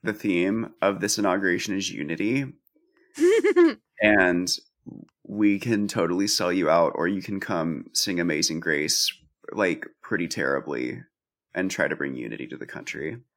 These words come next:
Speaker 2: I was very confused about that whole thing. I was like, "I guess I'm happy that Garth Brooks is here because I love Garth Brooks,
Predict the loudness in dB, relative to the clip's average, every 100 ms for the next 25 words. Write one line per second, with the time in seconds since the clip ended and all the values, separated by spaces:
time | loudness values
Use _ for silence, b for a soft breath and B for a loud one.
0 | B B B -2 0 0 -2 -2 -2 -2
1 | -4 -10 -8 -10 -6 -4 -4 -4 -2 -2
2 | -2 -2 -2 -2 -4 -4 -2 0 0 -4
3 | -2 -2 0 -2 -2 -2 -4 -4 -8 -8
4 | -10 -6 -2 -2 -4 -8 -4 -2 0 -2
5 | -4 -12 -12 -4 0 0 0 -2 -4 -2
6 | -2 -2 -6 -8 -8 -12 -14